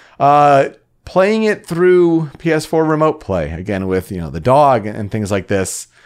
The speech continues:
Not ideal, especially in a fast-paced first-person shooter thing. And, uh, you know,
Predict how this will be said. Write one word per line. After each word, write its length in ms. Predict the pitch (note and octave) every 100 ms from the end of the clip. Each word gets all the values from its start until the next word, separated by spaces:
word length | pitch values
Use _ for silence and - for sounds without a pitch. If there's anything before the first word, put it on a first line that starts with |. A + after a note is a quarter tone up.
| _ _ _ _ _
Not 360 | C3+ C#3 D#3 D#3+
ideal, 640 | D3+ D3+ C#3+ D3+ B2 A2+ - _ _ -
especially 580 | A2 - B2+ A#2+ B2 A#2+
in 100 | A2+
a 160 | G#2+
fast-paced 540 | G2+ A2+ G#2+ - G#2+ -
first-person 540 | A2+ A2 A#2 G#2+ A2
shooter 320 | - A2 G#2
thing. 360 | G2+ G#2+ G2+ G2+
And, 300 | G#2 G#2+ G#2+
uh, 300 | A2 G#2 G2 - - - - - _ _ -
you 80 | B2+
know, 220 | G#2